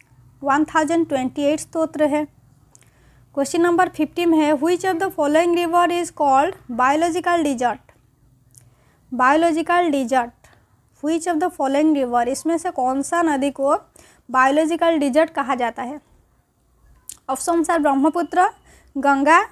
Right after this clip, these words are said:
दामोदर, यमुना। देखो बायोलॉजिकल डिजर्ट इसमें बी है और डी है। देखो इसका आंसर क्या होगा?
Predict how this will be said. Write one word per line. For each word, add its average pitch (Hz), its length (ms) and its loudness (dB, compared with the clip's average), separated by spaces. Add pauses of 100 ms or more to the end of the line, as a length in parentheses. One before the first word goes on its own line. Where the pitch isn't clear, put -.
दामोदर, 294 640 0
यमुना। 262 500 -4
देखो 285 260 -2
बायोलॉजिकल 320 800 2
डिजर्ट 262 340 0
इसमें 285 360 -4
बी 294 140 0
है 349 280 4
और 311 180 2
डी 269 280 -2
है। 269 200 -2 (720)
देखो 277 280 -6
इसका 294 260 -2
आंसर 277 360 -2
क्या 349 160 2
होगा? 349 340 2